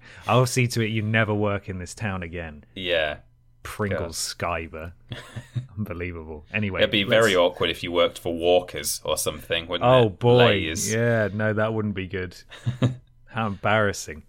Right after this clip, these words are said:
Speaker 2: Hmm.
Speaker 1: Let's move on
Speaker 2: Let's.
Speaker 1: to the next question.
Speaker 2: Uh, yes, let's. It's from,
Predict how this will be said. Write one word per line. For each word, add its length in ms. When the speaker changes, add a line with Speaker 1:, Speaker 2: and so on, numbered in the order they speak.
Speaker 2:
Hmm. 320
Speaker 1:
Let's 220
move 220
on 340
Speaker 2:
Let's. 320
Speaker 1:
to 540
the 120
next 280
question. 580
Speaker 2:
Uh, 580
yes, 600
let's. 600
It's 240
from, 600